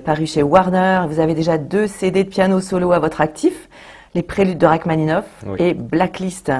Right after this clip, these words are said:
Speaker 1: autour d'œuvres méconnues
Speaker 2: Oui.
Speaker 1: de Liszt, tous deux parus chez Naïve,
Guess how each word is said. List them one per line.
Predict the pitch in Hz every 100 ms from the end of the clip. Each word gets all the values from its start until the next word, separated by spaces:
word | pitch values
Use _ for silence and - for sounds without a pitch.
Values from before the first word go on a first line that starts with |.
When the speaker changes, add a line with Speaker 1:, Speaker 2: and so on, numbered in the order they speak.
| 127
Speaker 1:
autour | 156 165 156
d'œuvres | 156 165 151
méconnues | 156 156 160 156 156
Speaker 2:
Oui. | -
Speaker 1:
de | 131
Liszt, | 139 240 - - - _ _ _ - - -
tous | 175
deux | 170
parus | 175 156 165
chez | -
Naïve, | 143 220 165 226 151